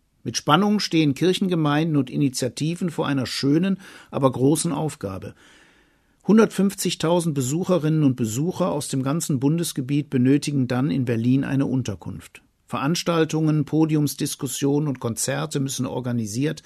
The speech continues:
und betreut werden. Und das alles zum großen Teil mit Hilfe von Ehrenamtlichen,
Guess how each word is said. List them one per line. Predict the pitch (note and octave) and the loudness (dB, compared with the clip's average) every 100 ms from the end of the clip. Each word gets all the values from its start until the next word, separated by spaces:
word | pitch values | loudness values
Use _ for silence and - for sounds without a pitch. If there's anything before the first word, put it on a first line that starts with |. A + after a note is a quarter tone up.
| - - | -20 -14
und | - C#3 | -8 -4
betreut | - - C3+ B2+ A2 | -4 0 -2 -2 -4
werden. | G#2 A#2 C#3 - - - _ | -4 -4 -6 -10 -20 -20 _
Und | C#3 | 0
das | C#3+ - | 0 2
alles | G3 G#3 - | 2 0 2
zum | E3 | 0
großen | C#3 C#3+ F3+ F3 | 2 2 2 0
Teil | C#3 C#3 D3 | 0 2 2
mit | C3+ | 2
Hilfe | C#3 D3 D#3+ | 2 0 -2
von | D3+ C3+ - | -4 -6 -2
Ehrenamtlichen, | D#3+ C3 A#2 G2+ G2+ A#2 A2+ D#3 | -2 0 -2 -6 -8 -8 -4 -4